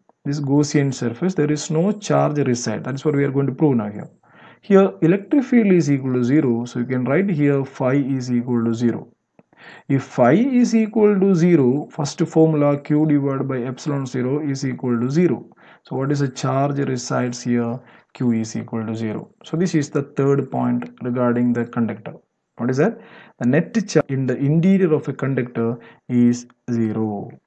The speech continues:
And any excess charge resides only at the surface. So this is the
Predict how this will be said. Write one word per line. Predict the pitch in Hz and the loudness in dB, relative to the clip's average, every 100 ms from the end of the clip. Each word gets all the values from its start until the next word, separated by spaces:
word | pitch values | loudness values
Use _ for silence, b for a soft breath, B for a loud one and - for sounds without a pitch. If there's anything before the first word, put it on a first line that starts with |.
| _ _ _ _ _ _ _ | _ _ _ _ _ _ _
And | 123 123 123 B B - | 0 2 2 B B -4
any | 139 202 247 | 2 4 4
excess | 170 - 165 | 2 -2 -4
charge | - 151 147 143 | -2 0 0 0
resides | 127 123 123 120 - 143 - _ _ - | 0 0 0 -4 -4 -8 -12 _ _ -6
only | 123 135 151 170 | -2 0 4 4
at | 117 165 | 2 -4
the | 170 107 - _ _ _ | -6 -8 -10 _ _ _
surface. | - - 104 98 - - - - _ | -10 -6 -6 -8 -14 -18 -20 -20 _
So | - 131 | -14 -4
this | 147 131 | -2 -2
is | 117 | -2
the | 107 113 | -2 -6